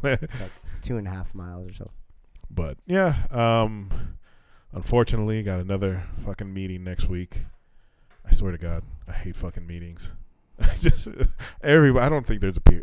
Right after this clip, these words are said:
Speaker 1: uh, I don't think a-, anyone likes meetings, but, ah, shit, I'm so fucking
Speaker 2: I
Speaker 1: tired.
Speaker 2: live in Japan, so I am used to it.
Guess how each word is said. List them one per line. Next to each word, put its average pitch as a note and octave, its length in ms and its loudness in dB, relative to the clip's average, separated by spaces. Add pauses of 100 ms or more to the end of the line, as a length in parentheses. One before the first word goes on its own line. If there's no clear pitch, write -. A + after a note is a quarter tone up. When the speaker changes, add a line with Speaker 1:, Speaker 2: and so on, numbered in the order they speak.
Speaker 1:
uh, E2+ 200 -10
I F#2+ 140 -6
don't F2+ 220 -6
think D2+ 220 -14
a-, D#2 160 -16 (100)
anyone D#2+ 340 -14
likes D#2+ 240 4
meetings, D#2+ 260 -2
but, - 160 6 (1120)
ah, - 320 -2
shit, - 300 0 (140)
I'm - 80 -20
so - 200 -6
fucking D#2 240 -12
Speaker 2:
I G2 40 2
Speaker 1:
tired. A2+ 140 0
Speaker 2:
live C#3 120 0
in D3 80 -2
Japan, D3+ 540 0
so F#2+ 200 -4
I A2+ 220 -6
am G2 200 -8
used G2+ 340 -6
to - 80 -2
it. D2+ 200 -12